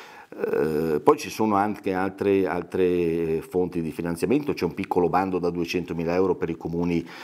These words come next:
eh, turistici per la valorizzazione della cultura, quindi anche questo,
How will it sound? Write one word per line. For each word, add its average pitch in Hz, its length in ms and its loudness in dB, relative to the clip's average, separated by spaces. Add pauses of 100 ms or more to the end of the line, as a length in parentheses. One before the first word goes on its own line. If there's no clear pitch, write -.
(200)
eh, 80 260 4
turistici 90 600 0
per 82 160 -2
la 82 80 0
valorizzazione 82 880 -2
della 82 160 -2
cultura, 90 340 2
quindi 85 260 -4
anche 85 240 -4
questo, 85 500 0